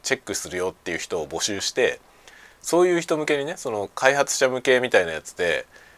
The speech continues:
あの、先行版をリリースするんですよね。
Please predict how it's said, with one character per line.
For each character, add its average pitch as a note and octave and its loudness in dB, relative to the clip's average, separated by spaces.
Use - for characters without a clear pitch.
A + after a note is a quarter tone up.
あ D#2+ -10
の、 D2+ -10
先 E3+ 0
行 D#3+ 2
版 D3 6
を C#3 4
リ B2+ -2
リ B2+ -4
ー A#2+ -2
ス - -6
す - -6
る D3 -12
ん - -16
で A#2+ -14
す - -12
よ A2+ -12
ね。 C3 -10